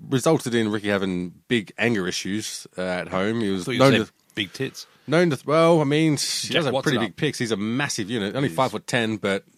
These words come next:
Speaker 1: probably best of a hundred twenty kilos or something like that.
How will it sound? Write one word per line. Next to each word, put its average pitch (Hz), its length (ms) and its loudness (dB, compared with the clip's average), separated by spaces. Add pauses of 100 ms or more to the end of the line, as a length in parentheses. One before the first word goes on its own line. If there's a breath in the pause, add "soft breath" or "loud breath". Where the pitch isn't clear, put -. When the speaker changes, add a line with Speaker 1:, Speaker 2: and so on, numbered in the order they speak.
(120)
Speaker 1:
probably 101 280 -4
best 110 320 -6
of 90 140 -10
a 90 220 -4
hundred 90 320 -6
twenty 98 180 -4
kilos 95 320 -4
or 85 60 -8
something 95 200 -8
like 85 120 -8
that. 104 180 -6